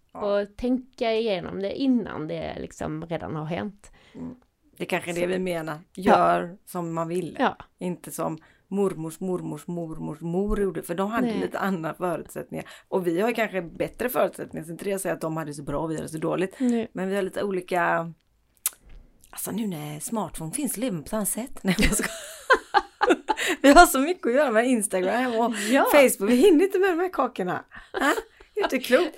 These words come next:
Speaker 2: Ja,
Speaker 1: de
Speaker 2: men det är
Speaker 1: inte
Speaker 2: nog många som bakar bara för att kunna lägga ut det på Instagram.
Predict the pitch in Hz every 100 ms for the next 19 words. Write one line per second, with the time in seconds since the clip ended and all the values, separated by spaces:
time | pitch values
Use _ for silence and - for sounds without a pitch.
0 | - - - 339 349 330 277 254 202 214
1 | 427 - 277 269 311 - 196 220 208 180
2 | - - 214 214 160 233 370 330 247 202
3 | 190 202 170 165 - -